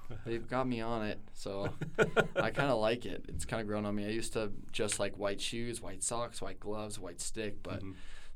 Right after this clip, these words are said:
Speaker 2: Black Mamba's definitely grown on me.
Speaker 1: Good. Um, what is your favorite part about Utah that's not recla-, uh, lacrosse related?
Speaker 2: Um.
Speaker 1: So, so, uh,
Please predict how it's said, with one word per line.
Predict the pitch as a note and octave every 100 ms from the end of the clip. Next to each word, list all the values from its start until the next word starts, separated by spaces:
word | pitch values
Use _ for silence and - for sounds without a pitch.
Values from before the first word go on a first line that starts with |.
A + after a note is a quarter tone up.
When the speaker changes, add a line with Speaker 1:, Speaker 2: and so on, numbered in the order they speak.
| -
Speaker 2:
Black | A2 G#2 G#2
Mamba's | G#2 G2 F#2+
definitely | G2 G2 F#2 F2
grown | F#2 F2+ E2
on | D2+
me. | D#2 - -
Speaker 1:
Good. | A2 G#2+ - - - - - -
Um, | C#3+ C#3+ B2+ A2+ A2 C3
what | D3+
is | D#3
your | D3
favorite | - C#3 B2+ -
part | B2+ B2
about | A#2+ A2 F#2+ B2+
Utah | B2 B2 A#2+ A2 G#2+
that's | G#2+ G2+
not | A#2 G#2+ G#2 -
recla-, | A#2 F#2+ G#2+ - -
uh, | A2 F#2+
lacrosse | F#2+ G2+ - G2+ - G#2
related? | F#2 F2+ F2 - - - - - - - - - - - -
Speaker 2:
Um. | A#2 B2+ C3 C3+ C#3 D#3 D#3+ D#3+ - - - - - - - - - - - - - - - - - - -
Speaker 1:
So, | - A2+ G2+
so, | - B2
uh, | A2